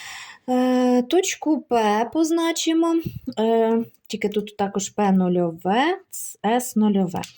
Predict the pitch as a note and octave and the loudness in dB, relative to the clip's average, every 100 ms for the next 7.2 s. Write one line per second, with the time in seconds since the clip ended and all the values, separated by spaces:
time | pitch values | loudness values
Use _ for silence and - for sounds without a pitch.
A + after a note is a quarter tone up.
0 | - - - G#3+ C4 D4 G3+ F#3 G3+ B3 | -16 -18 -12 -2 0 2 2 2 2 4
1 | D#4 F#4+ A3+ A3 F#3 E3+ E3 - - D4 | 2 0 0 2 2 0 -4 -8 -2 2
2 | G4 - A3+ G3+ - - E3+ D#3+ - C4+ | 2 2 2 2 -2 -4 -4 -2 -2 0
3 | G4+ B3 G3 - F#3 F3+ F3+ B3+ B3 A3 | 2 2 2 0 -2 0 2 0 -2 -4
4 | G#3+ E3+ E3 B3 B3 C4 A#3+ - A3 G#3 | -4 -6 -4 -2 0 0 0 0 0 2
5 | F#3+ D#3+ E3+ D#3+ E3 G#3 F#4+ - _ - | 0 0 0 0 0 -2 -4 -8 _ -14
6 | - G#3+ F3+ F#3 C4 D4 D4 - A#3 G#3+ | -4 -2 0 0 2 0 -2 -2 0 2
7 | F#3 D#3+ | 0 -2